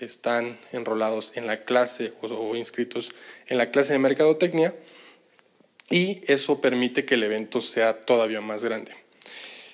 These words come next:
La Feria de Mercadotecnia como tal, para los que no estudian en el tec, pero no importa, les platico un poquito para que tengan ese contexto.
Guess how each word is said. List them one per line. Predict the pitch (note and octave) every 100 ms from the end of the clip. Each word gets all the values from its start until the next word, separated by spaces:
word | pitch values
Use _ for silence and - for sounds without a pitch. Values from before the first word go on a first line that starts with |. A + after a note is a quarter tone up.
| _ _ -
La | B2 B2+
Feria | E3 F3
de |
Mercadotecnia | E3 C3 A#2+ A2+ C3 C#3+ B2
como | A#2 A2+
tal, | A2 C3 C#3+ G3+ - - - _ _
para | A#2+ G#2+
los | G#2+ -
que | A#2+
no |
estudian | A#2 - A#2+
en | A#2+
el | A#2+
tec, | C3+ C3+ - _
pero | A#2 A2+
no | A2
importa, | A#2 - - C3+ - _ _ - - - -
les | A2
platico | - A2 - A#2+ B2
un | A#2+
poquito | B2 A#2+ - A2
para | A#2
que | -
tengan | - A#2+ B2
ese | A#2
contexto. | - A2+ A#2+ B2+ - B2+